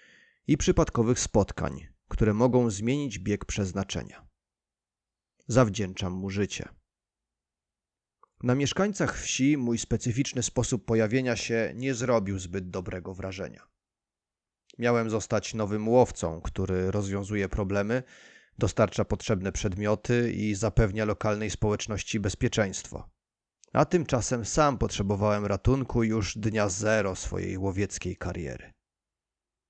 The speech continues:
"Nic to jednak", pomyślałem wtedy.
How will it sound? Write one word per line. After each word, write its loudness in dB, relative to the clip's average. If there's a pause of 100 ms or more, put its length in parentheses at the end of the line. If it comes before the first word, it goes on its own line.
(280)
"Nic 0
to 0
jednak", -6 (120)
pomyślałem -6
wtedy. -12